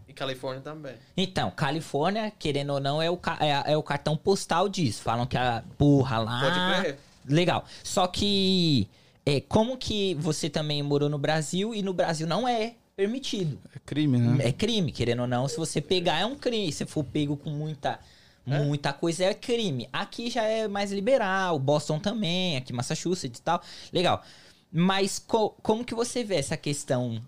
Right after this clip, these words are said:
Speaker 2: entre Estados Unidos ser legal, s-, você poder fumar e no Brasil você não poder? E como que é isso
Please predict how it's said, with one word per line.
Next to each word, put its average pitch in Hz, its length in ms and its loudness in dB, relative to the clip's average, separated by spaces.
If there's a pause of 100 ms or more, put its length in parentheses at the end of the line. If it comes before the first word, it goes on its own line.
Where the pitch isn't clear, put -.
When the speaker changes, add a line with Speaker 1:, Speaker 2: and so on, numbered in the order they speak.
(140)
Speaker 2:
entre 135 500 0 (1160)
Estados 170 340 -2
Unidos 185 240 0
ser 180 160 -2
legal, 170 420 4
s-, - 320 -8
você 143 280 -2
poder 147 240 0
fumar 156 360 0
e 165 40 -2
no 165 100 0
Brasil 143 400 2
você 143 240 -4
não 143 140 -4
poder? 165 640 0
E 131 320 -10
como 156 220 -6
que - 120 -6
é 107 40 0
isso 95 280 -8